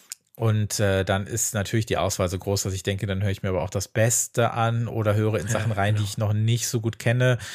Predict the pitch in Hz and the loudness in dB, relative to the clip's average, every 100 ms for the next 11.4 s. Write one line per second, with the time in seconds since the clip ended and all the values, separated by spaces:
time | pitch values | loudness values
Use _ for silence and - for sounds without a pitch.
0 | - - - - _ 120 110 107 107 - | -14 -16 -18 -20 _ 2 4 2 0 -2
1 | 117 107 98 87 - 107 101 104 104 104 | 2 4 4 0 -4 -6 -2 -2 -2 -2
2 | 98 95 98 - 95 - 101 - 95 - | -2 -2 0 0 0 -2 -8 -4 -4 -4
3 | 107 110 - 104 110 - 107 - 101 95 | -6 -4 -4 -2 -2 -2 -6 -2 0 2
4 | 98 127 131 - 98 - - - - 104 | 4 4 2 0 -2 -4 -14 -18 -8 0
5 | 98 98 120 151 123 123 135 - 127 120 | 2 4 4 4 4 4 4 4 4 4
6 | 131 113 95 113 113 110 - 113 - 110 | 2 2 0 -2 0 0 0 0 0 -2
7 | - - 101 - 113 110 110 - 107 - | -2 -2 -2 0 0 2 0 -2 -4 -4
8 | 110 107 104 104 104 104 - 101 101 - | 0 0 0 0 -2 -2 -2 -2 -2 -6
9 | - 104 117 107 101 95 101 - - 107 | -8 -6 -2 -2 -2 -4 -4 -6 -8 -4
10 | 104 98 107 - - - - - - - | -2 0 -2 -4 -8 -16 -18 -18 -20 -20
11 | _ - 98 92 | _ -4 -2 0